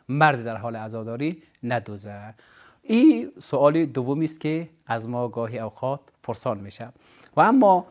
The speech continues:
سوال سومی هم از ما پرسان شده و او سوال است که برخی از خانم‌ها می‌گن که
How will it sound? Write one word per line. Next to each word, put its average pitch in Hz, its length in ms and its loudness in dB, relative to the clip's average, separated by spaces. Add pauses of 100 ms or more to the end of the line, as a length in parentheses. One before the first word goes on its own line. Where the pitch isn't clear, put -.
سوال 143 360 2
سومی 180 420 -2
هم 156 100 2
از 123 200 0 (160)
ما 135 200 6
پرسان 180 460 -2
شده 147 280 -4
و 135 120 -6
او 151 180 -4
سوال 156 420 -2
است 208 260 -8
که 104 260 -6 (360)
برخی 160 560 -2
از 117 240 -12
خانم‌ها 120 760 -8
می‌گن 160 420 -8
که 180 320 -6